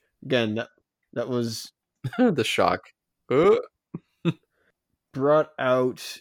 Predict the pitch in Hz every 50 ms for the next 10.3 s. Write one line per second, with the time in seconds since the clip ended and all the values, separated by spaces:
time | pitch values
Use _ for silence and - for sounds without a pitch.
0 | _ - 120 113 107 - 117 113 110 113 113 - - 107 107 107 110 - - -
1 | - 107 104 104 101 101 98 98 95 90 92 - - _ _ _ _ _ _ -
2 | - - - - - 123 113 107 104 101 98 98 95 - - 98 95 92 - 113
3 | 113 113 110 104 - _ _ _ _ - - - - 123 107 101 101 - - 101
4 | 95 98 101 98 104 95 92 95 95 90 92 - - - - _ _ _ _ _
5 | _ _ - 131 131 131 131 131 131 123 120 117 113 113 - 123 120 113 120 117
6 | 110 - 113 110 107 104 104 104 101 104 104 101 - - _ _ _ _ _ _
7 | _ _ _ - 110 101 98 95 95 95 98 104 - _ _ _ _ _ _ _
8 | _ _ _ _ - - 104 98 98 95 95 98 92 92 95 98 98 - - 104
9 | 104 107 113 - - 131 123 113 110 107 104 101 104 - - 131 113 107 101 104
10 | 110 101 98 113 -